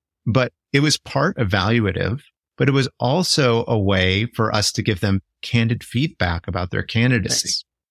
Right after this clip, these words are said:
Speaker 1: right? It, it's so hard to get feedback from your peers who might be your friends and they don't want to be honest with you. And then it may be hard to get feedback from the places that you interview with. So instead, we can be this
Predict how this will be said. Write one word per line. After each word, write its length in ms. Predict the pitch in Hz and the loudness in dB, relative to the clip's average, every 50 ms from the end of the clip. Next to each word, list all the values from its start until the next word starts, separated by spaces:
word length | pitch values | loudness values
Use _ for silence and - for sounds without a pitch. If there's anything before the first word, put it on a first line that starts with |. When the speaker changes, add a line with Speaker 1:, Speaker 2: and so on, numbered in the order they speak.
| _ _ _ _ _ - | _ _ _ _ _ 0
Speaker 1:
right? 220 | 107 107 101 - _ _ | 2 2 2 0 _ _
It, 240 | - 131 131 - - - | 0 0 0 0 -2 -6
it's 300 | - - 151 131 - - | -2 0 0 2 2 2
so 160 | - 180 175 | 2 2 0
hard 480 | - - - - 156 180 185 165 139 - | -2 -4 -4 -2 0 2 2 2 0 0
to 60 | 120 | 0
get 260 | 101 110 104 104 - | 2 2 2 0 -2
feedback 720 | - - - 123 135 147 143 - 107 90 87 85 87 90 - _ _ | -4 -4 -2 0 0 0 0 0 0 0 0 0 -2 -4 -8 _ _
from 360 | - - 110 98 92 92 90 | -4 -2 0 2 4 4 2
your 160 | 90 95 92 | 2 0 -2
peers 560 | - - - 117 113 107 104 107 120 123 - | -2 -2 0 2 2 2 2 2 0 0 0
who 80 | - 117 | 0 0
might 200 | 104 98 95 - | 0 0 0 -2
be 80 | 104 | -2
your 160 | 98 98 95 95 | -2 -2 -2 -4
friends 540 | - - - 95 90 90 92 113 135 - | -4 -2 -2 0 0 2 2 0 0 0
and 80 | - 101 | 0 0
they 60 | 98 | 0
don't 160 | 95 98 95 | 0 0 -2
want 140 | - 101 92 | 0 0 0
to 60 | 87 | 0
be 200 | - 104 92 90 - - | 2 0 0 0 0 -2
honest 420 | 92 85 85 95 95 - - - | -2 -2 -2 -2 -2 -4 -4 -4
with 140 | 104 95 95 | -4 -2 0
you. 220 | 101 123 190 240 - _ _ _ _ _ _ | 0 0 0 -2 -4 _ _ _ _ _ _
And 220 | - 123 123 120 120 | 0 2 4 4 4
then 320 | 123 120 117 113 113 117 - | 4 4 4 2 2 0 0
it 140 | 139 127 107 | 0 0 2
may 140 | 117 117 120 | 2 2 2
be 140 | 135 120 | 2 2
hard 260 | 92 101 104 104 98 98 | 2 2 0 0 0 0
to 60 | 104 | 0
get 200 | 98 98 98 - - | 0 0 -2 -2 -2
feedback 380 | 104 98 92 - 101 92 95 - - - | -4 -2 0 0 0 0 -2 -2 -4 -2
from 240 | 101 98 95 98 | 0 2 2 2
the 80 | 95 98 | 2 0
places 520 | - - - 92 92 92 - - 98 - | -2 -4 -4 -2 -2 0 -2 -2 -2 -2
that 140 | - - - _ _ | -4 -4 -6 _ _
you 160 | - 95 92 - | -2 -2 -2 0
interview 500 | 107 104 98 - 107 98 87 92 87 85 | -2 -2 -2 -2 -2 -2 0 0 0 0
with. 320 | 90 92 95 95 160 - - _ _ _ _ _ _ _ _ - | 0 -2 0 -2 -2 -4 -6 _ _ _ _ _ _ _ _ -4
So 280 | - - 143 135 139 143 | -2 0 2 2 2 2
instead, 440 | 147 135 117 - - 160 165 156 131 | 2 2 2 2 2 2 2 2 2
we 140 | 127 143 | 2 2
can 140 | 143 - 165 | 2 2 0
be 160 | 143 139 139 | 2 2 2
this 220 | 135 131 113 - | 2 2 0 0